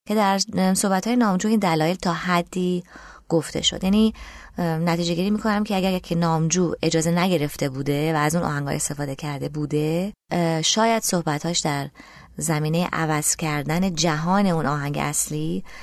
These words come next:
و از آن خودش کردن اون آهنگ برای قاضی توجیه پذیر می بود. اه، خب این از این. در جای دیگه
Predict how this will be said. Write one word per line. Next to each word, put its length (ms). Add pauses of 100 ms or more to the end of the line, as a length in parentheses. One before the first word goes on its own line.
(240)
و 40
از 220 (100)
آن 280
خودش 400
کردن 440
اون 200
آهنگ 340
برای 240
قاضی 600 (460)
توجیه 320
پذیر 600 (440)
می 220
بود. 220 (460)
اه، 180
خب 200
این 180
از 180
این. 140 (240)
در 200
جای 200
دیگه 640